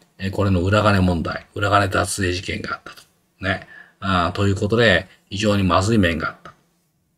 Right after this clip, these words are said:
で、自分もそれについて、この、なんていうかな、対策というか、それを一生懸命やったけども、まあ、結局、う、国民の信頼あってこその政治であると。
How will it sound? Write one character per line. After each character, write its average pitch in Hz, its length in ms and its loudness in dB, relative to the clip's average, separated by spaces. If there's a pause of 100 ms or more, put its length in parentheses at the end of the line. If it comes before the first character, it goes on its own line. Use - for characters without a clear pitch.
(1200)
で、 101 140 -2
自 104 200 0
分 113 260 4
も 117 200 8
そ 107 160 -2
れ 104 60 4
に 104 60 2
つ 104 140 -2
い 95 60 0
て、 101 420 2 (200)
こ - 120 -12
の、 90 160 -2
な 87 140 2
ん - 20 -6
て - 60 -12
い - 40 -20
う - 20 -10
か 92 80 -4
な、 85 80 -2
対 92 220 2
策 92 220 -2
と - 120 -10
い 85 80 -4
う 85 60 -10
か、 95 340 4
そ - 140 -8
れ 92 100 0
を 104 180 2
一 80 80 -4
生 98 100 -2
懸 98 200 -2
命 87 120 0
や 82 120 -8
っ - 80 -20
た 95 120 -8
け - 80 -16
ど - 100 -8
も、 117 300 4 (380)
ま 107 100 -2
あ、 98 40 -4
結 98 220 -6
局、 135 460 4 (300)
う、 87 240 -6
国 101 380 0
民 104 80 6
の 98 80 4
信 120 280 0
頼 135 260 6
あ 143 40 2
っ 156 120 -6
て 147 80 0
こ 175 160 4
そ 208 100 8
の 175 80 8
政 90 340 2
治 87 100 -2
で 78 80 2
あ - 80 -4
る - 100 -12
と。 - 80 -20